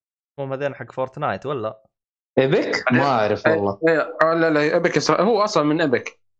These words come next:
Speaker 1: إيه.
Speaker 3: هم مطورين، هم
Speaker 2: إيه.
Speaker 3: مطورين المحرك هذا، إيه.
Speaker 1: إيه. أمم، توي تذكرت أنا.
Speaker 2: حلو.
Speaker 1: فإذا أنت ط-، إذ-، أنا لاحظت إنه الألعاب اللي تيجي من عندهم،
Speaker 3: أمم.
Speaker 1: آه، ترى بالمتجر حقهم تجي رخيصة،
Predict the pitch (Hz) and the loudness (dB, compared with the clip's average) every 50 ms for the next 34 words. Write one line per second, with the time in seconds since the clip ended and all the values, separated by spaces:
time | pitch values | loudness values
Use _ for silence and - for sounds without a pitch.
0 | _ - 123 127 123 117 110 117 - 170 190 175 165 170 160 156 156 156 147 143 | _ -4 -2 -2 -2 -2 -2 0 0 0 2 2 2 2 0 0 0 0 0 0
1 | 147 - 139 156 - 160 - 107 107 151 147 143 139 131 127 120 117 123 107 107 | 0 0 0 0 2 2 0 0 0 0 0 0 0 0 -2 -2 -2 -2 -4 -4
2 | 104 - 110 101 104 110 107 107 113 92 85 - - _ _ _ _ _ _ - | -2 -2 -2 -2 0 0 0 0 -2 -2 -6 -10 -14 _ _ _ _ _ _ -10
3 | 104 98 90 85 85 - - - 90 90 92 92 - - 92 90 _ - 82 80 | -8 -8 -8 -10 -12 -14 -12 -10 -10 -8 -8 -10 -12 -14 -16 -18 _ -14 -14 -14
4 | - - - - - - - _ _ _ _ _ _ _ _ _ - 101 101 104 | -14 -16 -18 -18 -18 -18 -20 _ _ _ _ _ _ _ _ _ -2 2 4 4
5 | 104 104 104 104 104 104 104 104 101 101 104 104 101 95 78 - 104 110 113 120 | 6 4 4 2 2 2 2 2 2 2 2 0 -2 -4 -6 -6 -6 -2 0 0
6 | 135 175 180 - 147 - _ - 113 123 123 - - 76 80 - - 104 110 120 | 0 0 -2 -4 -8 -8 _ -6 -4 -4 -4 -4 -8 -12 -12 -8 -4 -2 0 0
7 | 135 135 135 139 127 120 - 170 170 170 - 143 127 127 127 123 127 123 123 117 | 2 2 2 2 2 2 2 0 0 0 -4 -4 -4 -2 0 0 0 0 0 2
8 | 123 147 156 151 139 127 113 110 110 104 - 127 123 123 123 117 117 110 104 120 | 2 2 2 2 0 -2 -4 -4 -6 -6 -6 -8 -6 -4 -4 -2 -2 -2 -2 -2
9 | 131 131 117 95 92 87 90 90 101 104 - - _ _ _ _ _ _ _ _ | -2 -2 -2 -4 -4 -6 -4 -4 -4 -6 -8 -12 _ _ _ _ _ _ _ _
10 | _ _ - 123 113 107 101 - - 104 107 107 98 95 - 113 110 110 107 120 | _ _ -2 -2 0 -2 -2 -4 -2 -2 0 0 0 0 0 0 0 0 0 -2
11 | 123 131 135 - 127 117 - - 135 123 120 113 104 - 107 104 104 98 98 - | -2 -2 -2 -2 -2 -4 -2 -2 -2 -2 -2 -4 -6 -6 -6 -6 -6 -6 -6 -8
12 | - 107 98 85 82 - 87 85 - | -6 -6 -6 -6 -8 -10 -12 -14 -14